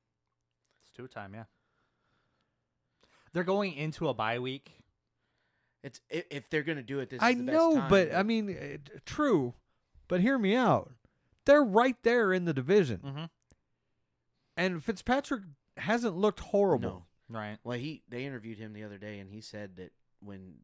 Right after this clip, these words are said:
Speaker 2: the day he found out, he
Speaker 3: Oh, he
Speaker 2: said,
Speaker 3: was, yeah, he said he was
Speaker 2: "My heart,
Speaker 3: heartbroken,
Speaker 2: my heart
Speaker 3: like,
Speaker 2: hurt all day."
Speaker 3: Yeah, like, I mean, he's,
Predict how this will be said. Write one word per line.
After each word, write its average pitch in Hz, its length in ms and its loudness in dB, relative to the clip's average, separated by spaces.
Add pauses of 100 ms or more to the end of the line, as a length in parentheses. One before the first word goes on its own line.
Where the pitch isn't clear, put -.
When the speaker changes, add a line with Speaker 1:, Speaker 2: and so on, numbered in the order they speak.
Speaker 2:
the 98 80 -18
day 101 200 -14
he 101 140 -18
found 92 340 -20
out, 92 340 -16
he 196 60 4
Speaker 3:
Oh, 196 60 6
he 170 80 4
Speaker 2:
said, 220 80 4
Speaker 3:
was, 180 140 -4
yeah, 233 180 0
he 143 60 0
said 165 120 0
he 156 60 2
was 131 140 -4
Speaker 2:
"My 143 80 0
heart, 151 140 2
Speaker 3:
heartbroken, 160 500 0
Speaker 2:
my 117 100 -8
heart 143 140 -2
Speaker 3:
like, 139 140 0
Speaker 2:
hurt 120 180 -10
all 107 120 -12
day." 101 380 -14
Speaker 3:
Yeah, 160 400 -4
like, 113 320 -6
I 117 60 -8
mean, 139 180 -4
he's, 147 300 -4